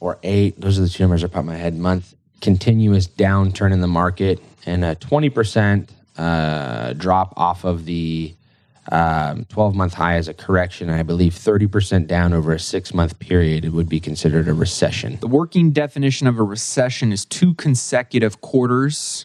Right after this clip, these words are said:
Speaker 1: There you go,
Speaker 2: six
Speaker 1: six
Speaker 2: months,
Speaker 1: months.
Speaker 2: of negative economic growth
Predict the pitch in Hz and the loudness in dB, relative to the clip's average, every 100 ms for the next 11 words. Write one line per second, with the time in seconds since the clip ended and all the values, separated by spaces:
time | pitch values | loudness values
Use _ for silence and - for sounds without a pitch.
0 | _ - 82 78 113 - 110 120 147 80 | _ -10 -6 -2 -2 0 0 2 2 -2
1 | - - 113 104 107 120 131 139 139 139 | -8 -2 -2 0 0 2 2 2 2 0
2 | 143 - _ _ _ _ _ 131 - 131 | -6 -14 _ _ _ _ _ -4 0 0
3 | 120 117 101 110 107 107 | 0 0 -4 -2 0 0